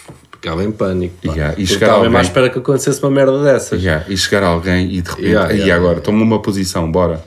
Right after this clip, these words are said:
Speaker 1: Yeah, para já acho que ia perceber, "Epá, esta merda está a ser gravada. Foda-se,
Speaker 2: Achas?
Speaker 1: não me fodam,
Speaker 2: Puto,
Speaker 1: toma
Speaker 2: mas,
Speaker 1: a
Speaker 2: mas
Speaker 1: pedir
Speaker 2: aquilo é
Speaker 1: cinco
Speaker 2: bué da,
Speaker 1: minutos."
Speaker 2: é bué da bem feito.
Speaker 1: Pois, acredito, é.
Speaker 2: Aquilo é bué da bem feito.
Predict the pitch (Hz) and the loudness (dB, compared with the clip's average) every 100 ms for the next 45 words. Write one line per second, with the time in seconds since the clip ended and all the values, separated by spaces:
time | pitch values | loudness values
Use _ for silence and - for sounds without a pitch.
0 | - 78 92 120 147 185 - 135 107 - | -14 -12 -8 -4 -2 -2 -4 -4 -6 -6
1 | 113 113 107 - 90 82 92 - 92 95 | -2 -2 -2 -4 -6 -4 -6 -4 -2 0
2 | 98 98 98 107 113 110 104 92 85 82 | 0 0 0 0 2 2 2 2 0 -4
3 | - - 131 127 131 120 101 123 - - | -10 -2 2 4 4 4 2 0 -2 0
4 | 131 120 170 135 156 139 143 139 139 147 | 4 4 4 4 4 2 4 4 4 4
5 | 139 131 139 156 151 147 - 127 127 135 | 4 6 4 4 2 0 0 2 4 4
6 | 143 202 208 220 202 220 139 135 104 92 | 4 2 4 2 4 2 4 4 2 -2
7 | 98 95 95 - 98 101 92 98 113 131 | -2 -4 -4 -2 0 2 4 4 4 4
8 | 196 208 196 190 - | 2 2 2 2 0